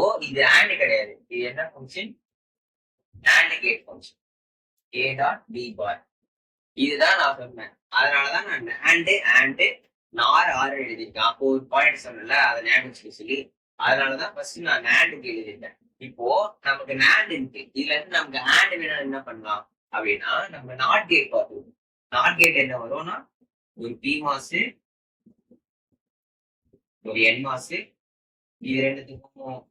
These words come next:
கனெக்ட் பண்ணி ஒரு இன்புட் கொடுத்துருப்பேன், ஒரு கிரவுண்டு, இங்க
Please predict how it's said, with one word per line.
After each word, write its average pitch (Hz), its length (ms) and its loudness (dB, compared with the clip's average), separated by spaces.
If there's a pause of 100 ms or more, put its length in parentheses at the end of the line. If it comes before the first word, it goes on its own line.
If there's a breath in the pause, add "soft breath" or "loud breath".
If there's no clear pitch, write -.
(800)
கனெக்ட் - 300 -6
பண்ணி 120 160 -8 (100)
ஒரு 117 140 -10
இன்புட் - 300 -20
கொடுத்துருப்பேன், - 560 -12 (500)
ஒரு 113 120 -6 (100)
கிரவுண்டு, 113 460 -4 (1040)
இங்க 120 120 -6